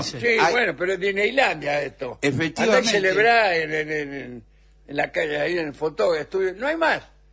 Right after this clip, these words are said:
Speaker 2: casa de fotografía.
Speaker 1: No, no hay
Speaker 2: Antes
Speaker 1: más. ¿Para
Speaker 2: había.
Speaker 1: qué? ¿Qué, qué va a haber?
Speaker 3: No hay más.
Speaker 2: Se fundieron todas.
Speaker 3: Sí, que tenían un, pues,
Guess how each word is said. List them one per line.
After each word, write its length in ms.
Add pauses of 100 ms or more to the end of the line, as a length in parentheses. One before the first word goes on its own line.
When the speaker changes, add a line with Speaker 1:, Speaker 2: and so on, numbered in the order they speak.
(320)
Speaker 2:
casa 300
de 100
fotografía. 600
Speaker 1:
No, 280
no 100
hay 100
Speaker 2:
Antes 320
Speaker 1:
más. 120
¿Para 180
Speaker 2:
había. 0
Speaker 1:
qué? 180
¿Qué, 160 (100)
qué 120
va 100
a 20
haber? 180 (140)
Speaker 3:
No 80
hay 100
más. 320
Speaker 2:
Se 340
fundieron 480
todas. 420 (160)
Speaker 3:
Sí, 320
que 140
tenían 400
un, 180
pues, 200